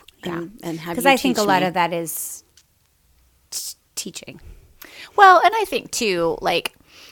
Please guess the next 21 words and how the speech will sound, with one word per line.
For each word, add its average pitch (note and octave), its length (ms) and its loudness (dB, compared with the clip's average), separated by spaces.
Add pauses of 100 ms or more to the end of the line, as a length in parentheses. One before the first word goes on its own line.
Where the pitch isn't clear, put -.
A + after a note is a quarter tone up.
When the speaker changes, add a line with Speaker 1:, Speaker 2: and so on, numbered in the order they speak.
(140)
Speaker 3:
school - 340 -2
is G#3 200 2
weird G3+ 380 0
in F3+ 160 0
the F3+ 80 -6
sense E3+ 340 -4
that - 220 -2
we A#3+ 160 2
weren't B3 240 0
created E3+ 600 -2
to E3 80 -8
spend D#3+ 260 -2
most D#3+ 240 -2
of D3 80 -2
our D3+ 120 0
day C#3 180 -2
with C#3 200 -4
all D3+ 200 6
people D#3 340 -4
our B2+ 220 0
age. - 380 -8